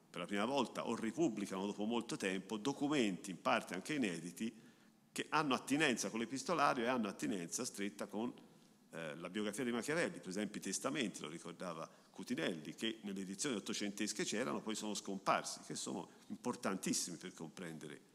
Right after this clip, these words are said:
eh, Machiavelli, o altri testi, mh, adesso dirò qualcosa, ecco, mh, relativi a, a, a, alla vita, alla attività del segretario,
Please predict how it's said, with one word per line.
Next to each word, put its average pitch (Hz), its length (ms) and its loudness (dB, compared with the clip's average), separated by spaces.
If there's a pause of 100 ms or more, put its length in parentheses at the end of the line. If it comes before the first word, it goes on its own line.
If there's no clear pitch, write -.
(100)
eh, - 160 -18
Machiavelli, 104 600 -2 (440)
o 139 380 4 (380)
altri 113 360 0
testi, 107 540 0 (300)
mh, 95 280 -6 (120)
adesso 101 320 -2
dirò 98 180 -2
qualcosa, 98 560 0
ecco, 90 300 -4
mh, 85 340 -6
relativi 104 500 0
a, 95 240 -2
a, 95 380 -6 (420)
a, 98 240 0
alla 98 220 -2
vita, 113 300 2
alla 98 240 2
attività 98 720 -2 (720)
del 95 180 -4
segretario, 82 800 -2